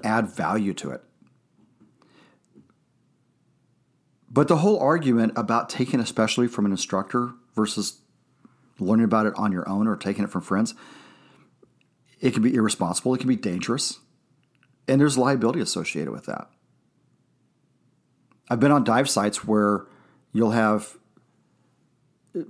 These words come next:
just another diver, or maybe it's a, a, a dive master candidate, or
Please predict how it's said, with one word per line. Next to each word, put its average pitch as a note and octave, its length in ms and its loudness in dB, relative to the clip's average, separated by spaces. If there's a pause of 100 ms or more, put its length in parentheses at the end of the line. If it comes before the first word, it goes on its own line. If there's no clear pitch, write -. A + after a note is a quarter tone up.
(640)
just B2+ 220 -2
another B2 280 2
diver, A#2+ 480 0
or F#2+ 140 0
maybe A2 220 2
it's G#2+ 160 -4
a, G2 260 -4
a, F2+ 400 -12
a D#2 40 -8
dive G#2+ 220 0
master A#2+ 300 -2
candidate, B2 580 -4
or G2+ 400 -4